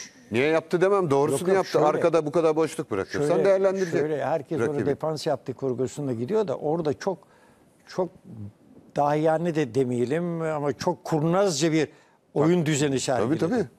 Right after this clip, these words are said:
Speaker 2: Çok
Speaker 1: Yüzde yüz.
Speaker 2: kurnazca. Buna da hoca
Speaker 1: Oka-,
Speaker 2: düştü.
Speaker 1: Okan
Speaker 2: Tecrübeli
Speaker 1: Hoca'nın.
Speaker 2: hoca denilen
Speaker 1: Hele,
Speaker 2: hoca düştü yani.
Speaker 1: hele ilk maç Okan Hoca'nındır.
Speaker 2: İkinci de aynı
Speaker 1: Her
Speaker 2: şey.
Speaker 1: şeyle. Yani üç Türk bulamayan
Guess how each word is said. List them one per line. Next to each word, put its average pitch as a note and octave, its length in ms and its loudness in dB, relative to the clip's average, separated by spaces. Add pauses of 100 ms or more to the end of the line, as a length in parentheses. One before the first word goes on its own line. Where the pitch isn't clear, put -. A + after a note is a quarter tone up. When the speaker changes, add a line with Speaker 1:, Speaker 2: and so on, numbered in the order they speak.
(160)
Speaker 2:
Çok G3 160 0
Speaker 1:
Yüzde C3+ 120 -2
yüz. F3 100 2
Speaker 2:
kurnazca. E3 380 0
Buna F#3+ 220 2
da A3 160 2 (380)
hoca E3 280 2
Speaker 1:
Oka-, G3+ 120 2
Speaker 2:
düştü. G3 220 2 (100)
Speaker 1:
Okan D#3+ 200 2
Speaker 2:
Tecrübeli G#3 260 4
Speaker 1:
Hoca'nın. G3+ 160 4
Speaker 2:
hoca F#3+ 240 2
denilen F#3 360 0
Speaker 1:
Hele, F#3 100 0
Speaker 2:
hoca F3+ 260 0
düştü A#3 300 -4
yani. G#3+ 200 0
Speaker 1:
hele D3+ 240 0
ilk A3 100 -8
maç G#3 200 -2
Okan D#3 220 -2
Hoca'nındır. F2 520 -6 (340)
Speaker 2:
İkinci C3 380 -4
de A#3+ 60 2
aynı F3+ 200 0
Speaker 1:
Her C3+ 80 0
Speaker 2:
şey. D3 120 -4
Speaker 1:
şeyle. F2+ 360 -4 (340)
Yani B2 220 -2
üç C#3+ 280 -6
Türk D3+ 220 -8
bulamayan C#3 480 -2